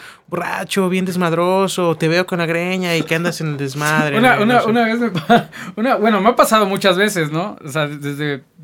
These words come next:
Speaker 2: desde estar formado en las tortillas o en un banco, te ven así como de, "Uy, no manches, no sé qué pedo con este güey". Hasta que, que la gente se lleva una falsa, digamos,
Speaker 1: Imagen de ti.
Speaker 2: imagen de ti, ¿no?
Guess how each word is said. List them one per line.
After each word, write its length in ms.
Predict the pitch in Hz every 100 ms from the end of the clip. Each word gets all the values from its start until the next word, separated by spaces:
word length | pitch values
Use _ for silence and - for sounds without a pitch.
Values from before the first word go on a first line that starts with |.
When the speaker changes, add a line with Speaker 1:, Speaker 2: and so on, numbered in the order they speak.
| 147 165 151 - 147 151 - - 151
Speaker 2:
desde 180 | 160
estar 200 | 180 233
formado 380 | 240 247 214 226
en 460 | 208 160 143 131 139
las 200 | 147 147
tortillas 680 | 151 143 165 165 202 254 -
o 120 | 151
en 100 | 156
un 120 | 175
banco, 420 | 175 170 170 311 - _ _ _ _ _
te 120 | 147
ven 180 | 151 165
así 240 | 170 156 156
como 260 | 160 151
de, 80 | 139
"Uy, 300 | 139 160 208
no 140 | 190 175
manches, 440 | 165 165 - 160
no 100 | 156
sé 160 | 156 143
qué 100 | 156
pedo 220 | 160 156
con 180 | 156 156
este 260 | 156 160 156
güey". 260 | 160 214 - - - _ -
Hasta 380 | 156 156 160
que, 400 | 156 160 165 165 147
que 160 | 165
la 140 | 165 156
gente 640 | 190 196 190 196 233 - -
se 220 | 156 165
lleva 460 | 180 180 196 190 -
una 260 | 180 190 180
falsa, 840 | 190 180 175 190 185 165 139 - _ _ _ _ _ _
digamos, 380 | 151 156 160 170
Speaker 1:
Imagen 260 | 185 170 135
de 80 | 131
ti. 120 | 147
Speaker 2:
imagen 480 | 170 185 185 208 180
de 120 | 156
ti, 260 | 165 175
¿no? 340 | 160 151 190